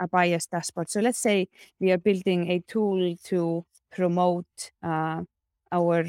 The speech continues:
employees to the management level, thinking, and if we want, you know, a machine learning model to identify employees that have potential,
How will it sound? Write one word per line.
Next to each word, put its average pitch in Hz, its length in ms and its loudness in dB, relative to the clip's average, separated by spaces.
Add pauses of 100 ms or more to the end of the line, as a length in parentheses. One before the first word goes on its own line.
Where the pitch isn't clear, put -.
(160)
employees 180 640 0
to 180 180 -4
the 170 100 -2
management 170 960 -4
level, 170 440 2 (440)
thinking, 220 360 2
and 196 240 4
if 185 140 0
we 185 80 0
want, 190 340 0 (220)
you 190 160 0
know, 175 120 2
a 165 60 2
machine 196 380 0
learning 180 260 2
model 185 420 2
to 180 100 -4
identify 170 560 -2
employees 170 600 0
that 151 140 -6
have 156 220 -6
potential, 170 600 0